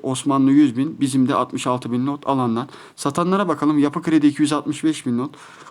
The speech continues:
Oyak yüz altmış bin, Garanti yüz kırk dört bin, Meksa yüz on sekiz bin, Deniz seksen dört, Halk'ta elli bin. Bunlar da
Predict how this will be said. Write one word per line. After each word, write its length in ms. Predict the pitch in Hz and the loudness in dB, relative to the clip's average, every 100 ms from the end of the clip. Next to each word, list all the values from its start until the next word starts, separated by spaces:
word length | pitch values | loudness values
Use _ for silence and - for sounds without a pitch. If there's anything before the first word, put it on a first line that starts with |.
| - | -8
Oyak 340 | 139 156 151 139 | -2 0 0 -2
yüz 120 | 135 | 0
altmış 380 | 147 151 151 - | 0 -2 -4 -4
bin, 180 | 139 - | -4 -4
Garanti 400 | 131 131 139 139 | -2 -2 -4 -4
yüz 360 | 135 135 131 | -2 -2 -6
kırk 280 | - 143 - | -6 -8 -4
dört 260 | 143 139 139 | -4 -4 -8
bin, 80 | 123 | -4
Meksa 400 | 120 131 127 131 | -2 -2 -2 -2
yüz 160 | 123 | 0
on 120 | 139 | 0
sekiz 340 | 135 120 110 110 | -2 -6 -10 -8
bin, 140 | 143 - - - - | -8 -10 -20 -12 0
Deniz 260 | 139 147 | 2 2
seksen 440 | - 131 127 131 123 | 0 -6 -4 -2 -2
dört, 160 | 143 | -4
Halk'ta 380 | - 135 127 135 | -6 -4 -4 -2
elli 260 | 131 120 117 | -2 -2 -4
bin. 160 | 117 | -2
Bunlar 300 | 139 139 117 | 2 2 2
da 120 | 117 | -2